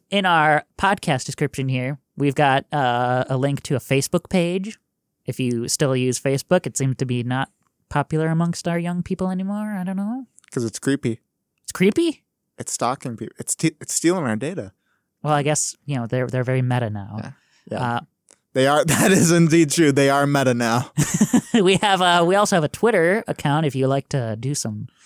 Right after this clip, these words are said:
Speaker 1: tweeting instead of, uh, posting.
Speaker 2: Tweet at us.
Speaker 1: Yep.
Speaker 2: At,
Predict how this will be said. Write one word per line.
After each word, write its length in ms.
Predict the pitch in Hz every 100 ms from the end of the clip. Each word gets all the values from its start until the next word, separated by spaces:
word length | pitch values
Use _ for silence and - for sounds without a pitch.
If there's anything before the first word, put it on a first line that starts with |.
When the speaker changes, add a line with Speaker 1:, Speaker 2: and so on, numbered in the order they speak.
| _ _ -
Speaker 1:
tweeting 600 | - 233 123 107 143 185 _ 127
instead 300 | 117 - 113
of, 220 | 104 104
uh, 60 |
posting. 520 | - 170 165 120 151 196 - _ _
Speaker 2:
Tweet 220 | - 147 139
at 120 | 131
us. 360 | 123 123 - - _ _ _ _ _ _
Speaker 1:
Yep. 120 | 139
Speaker 2:
At, 260 | 135 135 131